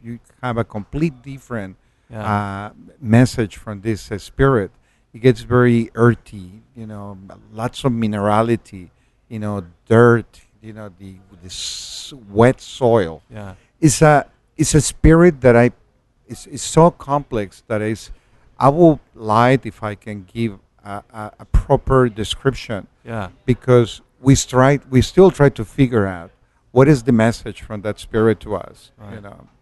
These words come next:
Speaker 1: yeah.
Speaker 2: It's, it sounds like an experience with tequila that none of us have ever been able to experience before.
Speaker 1: Y-, no, yeah. I mean, it's, uh, it's the f-, for the first time. You know, there was no parameters where we can compare this, uh,
Speaker 2: Yeah.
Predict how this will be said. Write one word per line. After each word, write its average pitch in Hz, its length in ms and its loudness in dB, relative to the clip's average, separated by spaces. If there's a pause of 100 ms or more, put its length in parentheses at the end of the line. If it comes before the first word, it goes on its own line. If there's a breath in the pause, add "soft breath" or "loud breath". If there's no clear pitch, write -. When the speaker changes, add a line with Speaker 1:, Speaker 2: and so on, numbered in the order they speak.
(220)
Speaker 1:
yeah. 113 140 -14
Speaker 2:
It's, - 160 -18 (680)
it - 140 -20
sounds 135 540 -4 (480)
like 113 240 -6
an 107 120 -8
experience 117 680 -6
with 107 180 -16
tequila 104 460 -6
that 98 160 -8
none 107 240 -2
of 101 100 -6
us 104 460 -8
have 110 160 -12
ever 110 220 -8
been 104 180 -10
able 101 220 -8
to 104 120 -16
experience 101 520 -14
before. 101 460 -10 (500)
Speaker 1:
Y-, 123 180 0
no, 117 420 -2
yeah. 123 380 -2
I 98 80 -14
mean, 110 180 0
it's, 113 260 -2
uh, 110 280 2 (520)
it's 120 240 -2
the 127 100 -2
f-, 110 60 -2 (220)
for 127 100 2
the 113 120 -6
first - 360 -2
time. 131 320 2
You 117 80 -6
know, 113 160 -4
there 127 120 4
was 127 200 4
no 123 260 4
parameters 113 720 0
where 104 200 -8
we 107 160 -4
can 117 200 0
compare 110 480 2
this, 107 420 -8
uh, 107 40 -4
Speaker 2:
Yeah. 92 220 -6